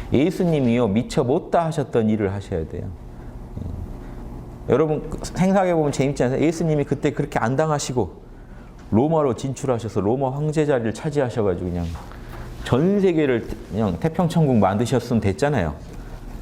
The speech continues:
그렇게 하세요, 여러분이. <laughs> 이해되세요? 그렇게 하세요. 예수님도 그때가 상황이 안 되니까 못했지, 그 왜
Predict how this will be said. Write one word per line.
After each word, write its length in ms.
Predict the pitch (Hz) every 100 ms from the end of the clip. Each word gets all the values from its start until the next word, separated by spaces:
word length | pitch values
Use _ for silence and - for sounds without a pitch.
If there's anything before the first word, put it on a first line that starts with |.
| - - - - - - - - - - -
그렇게 280 | 127 131 131
하세요, 460 | 147 185 143 143
여러분이. 400 | 110 98 90 87 80 - - - - -
<laughs> 520 | - - - - -
이해되세요? 420 | 131 123 113 170 -
그렇게 260 | 180 180
하세요. 560 | 185 180 175 160 98 80 - - - - - - - - - - - -
예수님도 800 | 170 190 185 175 165 180 151
그때가 480 | - 160 165 185 165
상황이 400 | 160 208 190 185
안 160 | 156 135
되니까 340 | 139 135 135
못했지, 640 | 120 131 127 120 - 117 110
그 200 | 120 110
왜 240 | 110 104